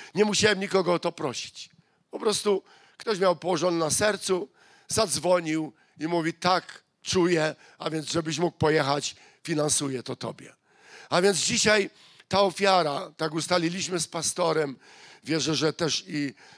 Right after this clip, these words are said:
z Radą zostało to gdzieś tam omówione, abyśmy mogli ją zebrać, ile tylko będziemy mogli, ile będziecie mogli. Ja wiem, że jesteście obciążeni, że zbieraliście na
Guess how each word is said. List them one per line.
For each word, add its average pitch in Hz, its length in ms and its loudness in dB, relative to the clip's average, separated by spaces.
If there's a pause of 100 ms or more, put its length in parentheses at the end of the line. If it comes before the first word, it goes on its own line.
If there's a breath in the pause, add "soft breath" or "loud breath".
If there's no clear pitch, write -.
z 120 160 -4
Radą 165 400 2
zostało 156 500 -2
to 160 140 -2
gdzieś 147 300 -2
tam 160 200 -2
omówione, 147 680 -2 (360 loud breath)
abyśmy 147 360 -6
mogli 160 240 0
ją 170 140 2
zebrać, 175 640 0
ile 165 180 -2
tylko 170 260 -4
będziemy 156 540 -2 (340 loud breath)
mogli, 170 480 -2
ile 147 160 -2
będziecie 156 460 -2
mogli. 151 400 -6
Ja 143 140 -6
wiem, 160 260 -6
że 156 100 -6
jesteście 156 380 -6
obciążeni, 135 680 -4 (380 loud breath)
że 135 140 -6
zbieraliście 147 680 -2
na 139 240 -2